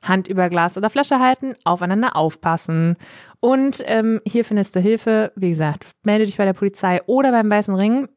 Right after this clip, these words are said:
der größten Hilfsorganisation für Opfer von Kriminalität. So, das ist übrigens die, die Nummer eins eins sechs null null sechs.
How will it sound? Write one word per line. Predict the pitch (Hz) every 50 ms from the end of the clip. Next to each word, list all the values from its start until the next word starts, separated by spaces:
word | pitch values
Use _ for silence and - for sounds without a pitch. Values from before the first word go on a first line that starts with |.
| -
der | 180 175
größten | 175 190 202 208 - 208 190
Hilfsorganisation | 202 196 - - 190 190 185 185 180 175 - - 185 180 180
für | - - - -
Opfer | 190 - - - 180 180 175 170 185
von | - - - 175 170 165 -
Kriminalität. | - - 175 170 170 170 185 196 - - 214 160 - - - _ _ _ - - - - - - - _ -
So, | - - - - -
das | - 190 185
ist | 185 196
übrigens | - 233 233 277 277 269 262
die, | - - 220 208 202 202 202 196
die | - 196 190
Nummer | 190 196 196 202 196 185 -
eins | - 180 185 190 - -
eins | - 170 165 160 170 -
sechs | 202 226 - - - -
null | 196 185 196 214 220
null | 202 170 147 143
sechs. | 143 - 131 - - - - - -